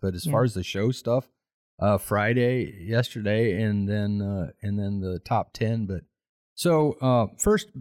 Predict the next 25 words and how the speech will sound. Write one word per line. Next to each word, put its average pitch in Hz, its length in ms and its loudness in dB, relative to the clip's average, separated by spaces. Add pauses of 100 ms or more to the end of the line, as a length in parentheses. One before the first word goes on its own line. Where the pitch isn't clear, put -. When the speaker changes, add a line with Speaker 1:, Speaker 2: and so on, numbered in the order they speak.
(100)
Speaker 1:
let's, - 280 -2
uh, 127 320 2
let's 127 220 -6
back - 380 -2
up 131 180 -2
a 101 40 -2
little 101 200 -2
bit. 95 240 -6
Branford, 175 460 2
Florida. 98 480 -2
Where 156 180 2
is 98 220 0
that? 67 220 -14 (800)
What 208 160 6
Speaker 2:
It 294 40 0
is 302 60 4
Speaker 1:
part 156 200 6
Speaker 2:
a, 131 40 4
Speaker 1:
of 110 80 2
the 101 100 0
state? 92 300 -4 (280)
Speaker 2:
It's, 226 480 2
uh, 180 460 4
north 196 240 2
central. 156 540 0